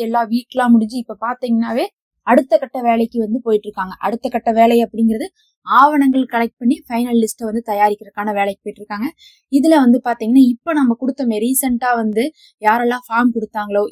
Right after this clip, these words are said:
யாரெல்லாம் சேஞ்சஸ் பண்ணாங்களோ, அட்ரஸ் மாத்துனாங்களோ, என்னென்னலாம் இப்ப நீங்க இந்த ஒரு, ஒரு மாசத்துக்குள்ள பண்ணீங்களோ, யாரெல்லாம் வந்து அந்த ஃபார்ம் சிக்ஸ், ஃபார்ம் செவன், ஃபார்ம் எயிட்லாம் கொடுத்தீங்களோ, அவங்களுடைய லிஸ்ட் இப்போது வந்திருக்குது. இந்த லிஸ்ட் ஆரம்பத்துல இருந்தே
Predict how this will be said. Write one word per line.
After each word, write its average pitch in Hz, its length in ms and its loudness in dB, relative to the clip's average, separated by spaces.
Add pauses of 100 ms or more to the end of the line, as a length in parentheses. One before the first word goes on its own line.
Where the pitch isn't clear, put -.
யாரெல்லாம் 247 440 0
சேஞ்சஸ் 277 460 4
பண்ணாங்களோ, 208 380 -6 (140)
அட்ரஸ் 269 380 -2
மாத்துனாங்களோ, 208 520 -2 (440)
என்னென்னலாம் 269 520 4
இப்ப 254 200 -12
நீங்க 233 180 0
இந்த 214 140 -6
ஒரு, 208 140 0
ஒரு 226 200 2
மாசத்துக்குள்ள 240 460 -2 (100)
பண்ணீங்களோ, 214 460 0 (420)
யாரெல்லாம் 240 400 0
வந்து 240 160 4
அந்த 240 160 2
ஃபார்ம் 240 300 -2
சிக்ஸ், - 300 -6
ஃபார்ம் 226 320 -2
செவன், 269 280 0
ஃபார்ம் 220 240 0 (100)
எயிட்லாம் 233 340 -2
கொடுத்தீங்களோ, 202 400 -8 (480)
அவங்களுடைய 285 600 2
லிஸ்ட் 247 260 -4 (120)
இப்போது 214 320 -6
வந்திருக்குது. 214 420 -6 (340)
இந்த 233 200 4
லிஸ்ட் 262 200 -2 (120)
ஆரம்பத்துல 240 460 0
இருந்தே 240 200 4